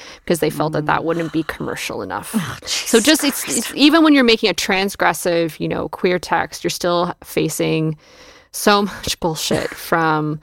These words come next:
Speaker 1: most likely male executives who are looking over your screenplay and looking over your shooting schedule and saying, you know, "No, you can't, you can't cast a woman of color.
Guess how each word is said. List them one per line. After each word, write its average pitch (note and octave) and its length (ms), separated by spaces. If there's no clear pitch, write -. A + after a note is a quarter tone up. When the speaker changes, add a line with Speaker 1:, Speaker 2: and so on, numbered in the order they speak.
Speaker 1:
most F#3+ 300
likely F3 300
male D#3+ 320
executives D#3 640
who D#3+ 60
are D#3 100
looking D3+ 300
over D3 180
your D#3 120
screenplay D3 640
and C#3+ 80
looking D3+ 300
over C#3+ 240
your D3 260
shooting D#3+ 460
schedule C#3+ 540
and C3+ 180
saying, C#3 340
you D3 120
know, G2 120
"No, B2+ 160
you F#2+ 140
can't, - 160
you A3+ 140
can't - 260
cast - 300
a D3+ 60
woman A2 260
of - 100
color. B3 400